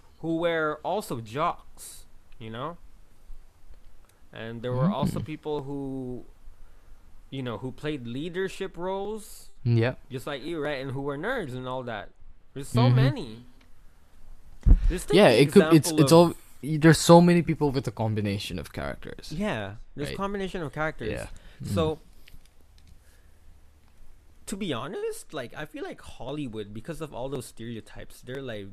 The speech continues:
Speaker 1: they've, they've kinda generalized
Speaker 2: Yeah, that's,
Speaker 1: schools.
Speaker 2: yeah,
Speaker 1: I
Speaker 2: that's
Speaker 1: mean,
Speaker 2: true.
Speaker 1: they do bring up, they do bring up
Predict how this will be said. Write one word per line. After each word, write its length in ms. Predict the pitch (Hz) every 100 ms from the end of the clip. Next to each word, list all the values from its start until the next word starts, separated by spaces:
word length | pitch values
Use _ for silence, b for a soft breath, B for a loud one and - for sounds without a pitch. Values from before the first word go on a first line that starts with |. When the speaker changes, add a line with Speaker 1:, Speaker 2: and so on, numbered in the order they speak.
| 104
Speaker 1:
they've, 220 | 123 139 127 123 113
they've 220 | 127 151
kinda 480 | - 170 143 107 98
generalized 1000 | 104 104 127 131 127 117 113 110 110 - - -
Speaker 2:
Yeah, 220 | - -
that's, 220 | - -
Speaker 1:
schools. 120 | -
Speaker 2:
yeah, 200 | 127 104
Speaker 1:
I 40 | 107
Speaker 2:
that's 120 | 208
Speaker 1:
mean, 80 | 208
Speaker 2:
true. 100 | 82
Speaker 1:
they 100 | 175
do 220 | 135 220
bring 240 | 175 202
up, 160 | 202 -
they 120 | 139 147
do 160 | 170
bring 240 | 151 170 170
up 140 | -